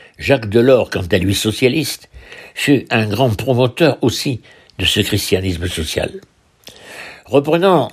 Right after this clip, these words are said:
les idées de Pie onze, Jean vingt-trois, dans Mater et Magistra, l'encyclique, est clair.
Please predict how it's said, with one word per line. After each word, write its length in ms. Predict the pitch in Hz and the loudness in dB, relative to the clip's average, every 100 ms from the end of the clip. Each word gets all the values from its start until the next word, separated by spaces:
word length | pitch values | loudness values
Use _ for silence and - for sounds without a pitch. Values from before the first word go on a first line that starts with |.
| - | -6
les 600 | - 120 104 - 85 101 | 0 2 2 0 -2 -2
idées 360 | 107 117 160 | 0 2 4
de 200 | 120 95 | 2 0
Pie 260 | 95 107 113 - | -2 -2 -4 0
onze, 420 | 160 131 82 78 - _ _ _ _ - _ - | 0 0 -2 -6 -10 _ _ _ _ -20 _ -6
Jean 240 | - 151 | 0 2
vingt-trois, 720 | 143 131 123 135 - 165 160 | 2 0 -2 -4 0 2 2
dans 200 | 120 101 | 0 -2
Mater 360 | 113 120 - 139 | -2 -2 0 0
et 160 | 107 107 | 0 0
Magistra, 720 | 113 95 98 - - 131 160 170 _ _ - | 0 0 -2 -4 -2 -2 -2 -8 _ _ -20
l'encyclique, 680 | - - 95 139 139 - _ _ _ _ - - | -16 -12 -6 -4 -6 -8 _ _ _ _ -20 -18
est 140 | - 104 | -12 -4
clair. 480 | 120 117 90 - | 2 2 2 -10